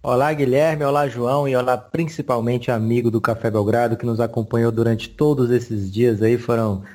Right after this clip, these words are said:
onze dias intensos de cobertura aqui no nosso podcast, e a gente não podia nos furtar, né? Teríamos que realmente fazer um,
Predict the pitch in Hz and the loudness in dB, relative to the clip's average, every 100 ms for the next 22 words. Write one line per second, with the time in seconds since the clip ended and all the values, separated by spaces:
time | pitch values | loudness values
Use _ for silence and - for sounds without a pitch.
0 | - - 127 160 127 120 110 135 117 135 | -20 -4 2 2 2 -2 2 2 2 0
1 | 131 - 143 139 120 113 110 120 113 98 | -2 -2 0 -2 -4 -4 -2 0 0 2
2 | 123 117 117 120 113 110 101 98 95 98 | 0 0 2 0 2 0 0 -2 -4 -2
3 | 110 - 113 107 110 120 127 - _ - | -2 -2 -4 -2 0 0 0 -8 _ -20
4 | - - 196 160 160 160 143 151 120 131 | -20 -4 0 2 0 -2 0 0 2 2
5 | 131 123 151 - 143 110 104 117 120 117 | 4 2 -2 0 -2 -2 0 0 0 0
6 | 120 120 117 131 131 - 113 120 127 123 | -4 -2 0 0 -2 -4 -2 0 0 -2
7 | 123 120 117 120 117 107 | -2 -4 0 0 -2 -4